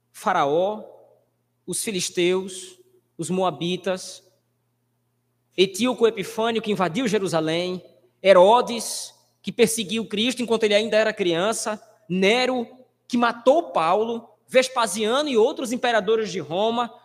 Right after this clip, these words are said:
os papas romanos que perseguiram a igreja, a igreja reformada posteriormente, os naturalistas, os marxistas do nosso tempo, Xi Jinping,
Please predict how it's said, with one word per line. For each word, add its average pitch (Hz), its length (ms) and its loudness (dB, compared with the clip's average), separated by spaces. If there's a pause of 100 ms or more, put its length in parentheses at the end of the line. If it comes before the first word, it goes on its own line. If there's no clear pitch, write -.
(220)
os 269 220 -4
papas 254 440 2
romanos 202 760 0 (120)
que 202 80 -14
perseguiram 247 560 -4
a 208 80 2
igreja, 185 640 -2 (440)
a 156 80 -4
igreja 202 260 0
reformada 190 440 -2
posteriormente, 185 960 -4 (280)
os 214 160 -6
naturalistas, 240 880 -2
os 214 120 -4
marxistas 247 720 -4
do 226 80 -4
nosso 220 320 -2
tempo, 226 520 -6 (600)
Xi 320 240 0
Jinping, 294 720 -4